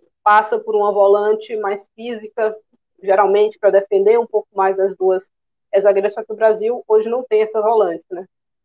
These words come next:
Então, a gente pode tentar até improvisar, mas eu acho que, assim, a não ser que surja uma de hoje até a Copa, eu,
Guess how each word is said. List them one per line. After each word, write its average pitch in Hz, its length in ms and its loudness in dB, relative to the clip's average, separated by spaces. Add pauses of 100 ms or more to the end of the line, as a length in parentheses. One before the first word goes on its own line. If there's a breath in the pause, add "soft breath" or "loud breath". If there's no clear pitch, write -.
(160)
Então, 175 280 -16 (680)
a 175 40 -18
gente 190 220 -2
pode 202 160 2
tentar 208 220 2
até 220 200 2
improvisar, 214 800 2
mas 220 160 0
eu 208 140 2
acho 202 160 0 (100)
que, 220 160 -14 (440)
assim, 381 240 -10
a 349 40 -8
não 254 120 -10
ser 392 220 -4
que 233 360 -14 (560)
surja 202 640 2 (360)
uma 196 280 0
de 196 180 2
hoje 214 300 4
até 202 240 2
a 202 80 4
Copa, 208 920 4 (460)
eu, 190 680 0